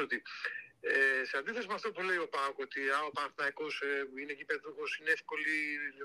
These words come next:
να μπει στο γήπεδο, γιατί είναι όλη Αθήνα κτλ. Από προσωπική μου εμπειρία σας λέω ότι από τα είκοσι δύο χιλιάδες εισιτήρια που διαχειρίστηκε ο Παναθηναϊκός, τα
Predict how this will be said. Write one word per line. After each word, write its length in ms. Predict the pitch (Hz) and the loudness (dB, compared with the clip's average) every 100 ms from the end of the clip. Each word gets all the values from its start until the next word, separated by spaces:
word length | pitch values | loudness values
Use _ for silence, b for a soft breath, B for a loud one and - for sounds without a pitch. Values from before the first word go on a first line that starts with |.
| 135 139 143 | -8 -6 0
να 60 | 147 139 147 | 0 0 -2
μπει 80 | 156 | -2
στο 80 | 165 - | -2 -2
γήπεδο, 300 | 165 165 151 | -2 -2 2
γιατί 140 | 147 - | 0 0
είναι 140 | 160 156 | -4 0
όλη 100 | 151 | 0
Αθήνα 200 | - 156 | 0 -2
κτλ. 220 | 139 131 117 156 - - - _ _ | 0 -2 0 -2 -2 -16 -20 _ _
Από 200 | - - | -10 -6
προσωπική 380 | - - - - 262 | -4 -2 -4 -4 -2
μου 80 | 220 | 0
εμπειρία 260 | 220 240 | 4 4
σας 180 | 175 160 190 | 4 0 2
λέω 120 | 247 | 2
ότι 160 | 240 202 | 2 0
από 120 | 175 | 2
τα 40 | 185 | 0
είκοσι 300 | 135 143 160 156 151 139 | 0 -2 0 0 0 -2
δύο 140 | 214 | -2
χιλιάδες 340 | 202 190 208 - | -2 2 2 4
εισιτήρια 300 | - 202 180 | 0 2 -2
που 80 | 156 | 0
διαχειρίστηκε 380 | 156 190 175 - | -2 -2 -10 -6
ο 60 | - | -2
Παναθηναϊκός, 460 | 135 135 131 214 | -2 2 0 0
τα 100 | 208 | 0